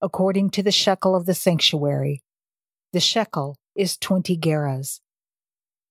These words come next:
Half a shekel for an offering to the Lord.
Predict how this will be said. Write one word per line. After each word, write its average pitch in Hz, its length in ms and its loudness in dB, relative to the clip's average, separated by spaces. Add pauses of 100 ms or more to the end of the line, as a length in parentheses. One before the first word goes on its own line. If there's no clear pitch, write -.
(200)
Half 208 260 2
a 240 80 0
shekel 208 420 0
for 208 240 -2
an 202 80 0
offering 147 540 -4
to - 120 -2
the 170 140 0
Lord. 143 400 -2